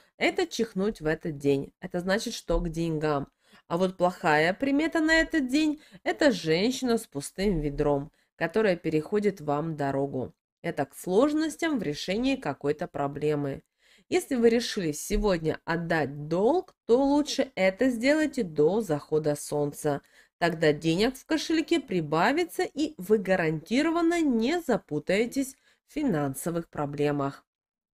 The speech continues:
Далее, друзья, у нас с вами гороскоп, общий гороскоп на двадцать шестого августа две тысячи двадцать первого года. Прямо сейчас подпишитесь на канал Астрора, чтобы не потерять наши видео.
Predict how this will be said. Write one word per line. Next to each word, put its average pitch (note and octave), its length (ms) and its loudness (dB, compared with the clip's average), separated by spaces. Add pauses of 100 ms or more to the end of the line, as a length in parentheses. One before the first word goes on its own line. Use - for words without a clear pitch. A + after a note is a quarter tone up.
(640)
Далее, G#3 360 2
друзья, G3+ 400 0
у - 20 0
нас F#3+ 240 -2
с - 40 -10
вами G3 200 -2
гороскоп, F3+ 800 -2
общий G3 380 0
гороскоп F3 580 -4 (400)
на G#3 240 0
двадцать E3 380 0
шестого D#3+ 600 -2
августа B3 520 0
две D#3+ 160 -4
тысячи G3+ 440 -6
двадцать D#3 520 -8
первого C#3+ 500 -4
года. D3 420 -2 (260)
Прямо F3+ 300 0
сейчас C#4 380 -6
подпишитесь A3 600 -4
на D#3+ 120 -6
канал E3 400 -4
Астрора, A3 680 0 (260)
чтобы G3 300 -4
не G3+ 100 -2
потерять F#3+ 560 -2
наши D3+ 500 -4
видео. A3+ 580 -2